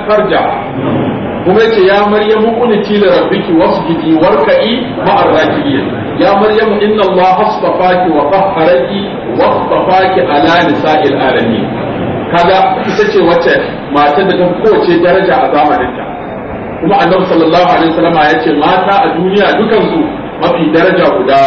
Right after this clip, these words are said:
hudu ne. Akwai Maryam, akwai Asiya bintu Mazahib, akwai Nana Khadija, akwai Nana Aisha,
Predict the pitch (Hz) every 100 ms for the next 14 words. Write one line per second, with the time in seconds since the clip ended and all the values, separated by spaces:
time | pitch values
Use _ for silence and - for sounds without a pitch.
0 | 135 - - 381 339 - - - - -
1 | - - - - - - 175 175 180 170
2 | - - - - - - - - - -
3 | - 135 180 180 185 190 185 160 151 175
4 | 165 139 127 139 135 131 - - - 139
5 | 131 - - - - - - - - 185
6 | 196 196 160 185 - - 175 175 170 -
7 | 175 175 180 - - 147 180 185 180 208
8 | - 175